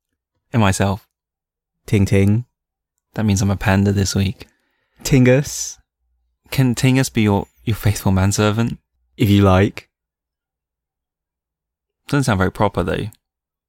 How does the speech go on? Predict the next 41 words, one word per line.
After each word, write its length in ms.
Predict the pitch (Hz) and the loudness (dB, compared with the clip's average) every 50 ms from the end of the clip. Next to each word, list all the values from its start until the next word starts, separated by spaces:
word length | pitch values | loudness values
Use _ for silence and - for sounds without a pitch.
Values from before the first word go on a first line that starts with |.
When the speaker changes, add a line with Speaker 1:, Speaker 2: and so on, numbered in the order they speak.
| _ _ _ _ _ _ _ _ _ _ _ _ _ _ _ _ _ _ _ _ _ _ _ _ _ _ | _ _ _ _ _ _ _ _ _ _ _ _ _ _ _ _ _ _ _ _ _ _ _ _ _ _
Speaker 2:
I 80 | - 131 | -4 -2
think 300 | - 220 220 196 - - | 0 2 0 0 0 -2
you 60 | 147 | -2
just 180 | 139 139 - 147 | -2 0 2 2
need 120 | 135 127 | 4 4
a 40 | 120 | 6
name 220 | 120 120 120 117 | 6 6 4 4
with 80 | 110 - | 2 0
two 200 | - - 127 110 | 0 0 0 0
syllables. 480 | - - 120 120 107 95 95 92 90 | 2 2 2 2 2 2 0 -2 -2
That's 140 | - 104 - | -4 -6 -6
the 60 | 110 | -4
thing. 180 | - 135 117 101 | -2 0 0 -2
I 80 | 98 - | -2 -2
can't 200 | - 139 139 127 | -2 -2 -2 -2
just 140 | 113 - | -2 -2
say 120 | - 104 98 | 0 -2 -2
Ting. 520 | - - - 135 113 98 92 95 95 101 - _ _ _ _ _ _ _ _ _ _ _ _ _ _ _ _ _ _ _ _ _ _ _ _ - | -2 -2 0 0 2 2 0 0 -2 -4 -8 _ _ _ _ _ _ _ _ _ _ _ _ _ _ _ _ _ _ _ _ _ _ _ _ -2
Well, 100 | 220 180 | 0 0
I 60 | 143 | 0
can 180 | - 147 123 104 | 2 0 0 0
just 120 | 104 - | 0 0
say 100 | 101 95 | -2 -2
Ting. 420 | - - 101 92 90 90 87 95 - _ _ _ _ _ _ _ _ _ _ _ _ _ _ _ _ _ _ _ _ _ _ - | -2 0 0 0 2 0 0 -2 -4 _ _ _ _ _ _ _ _ _ _ _ _ _ _ _ _ _ _ _ _ _ _ -2
Ain't 140 | 180 165 160 | 0 2 2
no 80 | 143 131 | 2 2
big 180 | 123 123 120 - | 2 0 0 2
ting. 420 | - 120 120 117 113 117 117 113 - _ _ _ _ _ _ _ _ _ _ _ _ _ _ - | 2 2 2 4 2 2 0 -2 -6 _ _ _ _ _ _ _ _ _ _ _ _ _ _ -4
Speaker 1:
You 120 | 123 127 | -2 0
need 160 | 143 160 160 | 2 0 0
to, 240 | - - 101 101 - - _ - | 0 -2 -2 -2 -4 -6 _ -6
um, 240 | 113 104 101 101 - | -2 -2 -2 -2 -2
<laughs> 300 | - - - - - - 120 | -4 -6 -6 -6 -4 -2 0
magic 340 | 120 120 123 - - 131 | 2 4 4 4 2 2
Speaker 2:
Disappointing. 880 | - - 135 143 135 127 123 - - 143 127 123 123 117 117 120 131 - - _ _ _ _ _ _ _ _ _ _ _ - - - | 4 4 6 6 6 6 4 4 4 4 6 6 6 4 4 2 0 -2 -4 _ _ _ _ _ _ _ _ _ _ _ -20 -18 -14
Speaker 1:
You 100 | 151 151 | -10 -8
need 160 | 175 185 - | -6 -4 -2
to 60 | 131 | 0
magic 360 | 117 113 113 117 - 117 101 | 0 2 0 0 0 -2 -2
a 40 | 107 | 0
syllable. 600 | 98 - 147 143 127 101 92 98 98 95 101 - | 0 0 0 0 0 -2 -2 -4 -4 -6 -6 -10